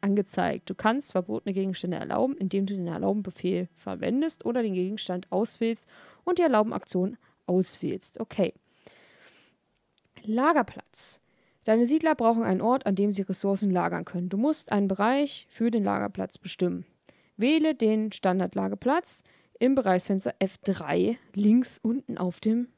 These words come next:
Bildschirm. Platziere Lagerplätze unter Dächern oder in Innenräumen, damit die Ressourcen langsamer verrottet. Okay. Alles klar.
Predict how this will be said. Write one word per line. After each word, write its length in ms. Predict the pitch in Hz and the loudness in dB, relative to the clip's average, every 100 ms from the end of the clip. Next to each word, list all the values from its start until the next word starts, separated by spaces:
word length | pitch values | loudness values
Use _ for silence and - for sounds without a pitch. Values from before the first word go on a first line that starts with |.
| _ | _
Bildschirm. 640 | - 202 190 - - 196 185 _ _ _ _ - | -6 -6 -4 -8 -10 -10 -16 _ _ _ _ -8
Platziere 380 | 190 - 294 | -8 -2 0
Lagerplätze 520 | 262 240 247 233 220 233 | 2 2 0 -2 -4 -4
unter 200 | 196 180 | -4 -2
Dächern 360 | 233 240 269 | -2 0 -2
oder 220 | 233 196 - _ _ _ - | 0 -2 -4 _ _ _ -6
in 140 | 196 | -6
Innenräumen, 540 | - 220 269 233 208 208 | 0 0 0 0 0 0
damit 260 | 185 190 | -2 -2
die 40 | 196 | -6
Ressourcen 480 | 180 208 214 196 | -8 -6 -6 -2
langsamer 480 | 185 196 233 247 214 | -2 -2 -4 -2 -4
verrottet. 540 | 196 185 190 190 - - | -4 -4 -4 -6 -12 -16
Okay. 440 | - 359 311 196 _ _ _ _ _ _ _ _ _ - | -8 0 0 0 _ _ _ _ _ _ _ _ _ 2
Alles 260 | 247 311 | 2 4
klar. 220 | 311 220 | 2 2